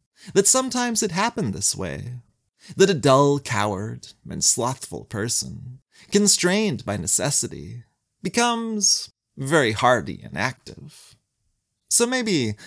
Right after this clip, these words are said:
celebrated isn't really the right word. As it happened, the army King Duncan raised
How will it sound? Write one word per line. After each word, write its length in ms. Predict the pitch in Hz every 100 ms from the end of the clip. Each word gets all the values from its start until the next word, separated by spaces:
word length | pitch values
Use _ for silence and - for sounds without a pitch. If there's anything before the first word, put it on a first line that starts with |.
| -
celebrated 880 | - 190 117 - 69 69 - 120 - _ _ _ -
isn't 320 | 123 135 117
really 360 | 113 127 90 90
the 140 | 87
right 260 | 101 92 -
word. 500 | 107 117 62 - - _ _ _ _ _ _ _ _ _ _ _ _ -
As 240 | - -
it 120 | -
happened, 640 | 107 98 - 98 110 131 - _ _ _ _ -
the 160 | 185 220
army 380 | 220 220 214
King 320 | 196 202 143 110
Duncan 400 | 127 123 107 95
raised 720 | 110 98 78 107 113 -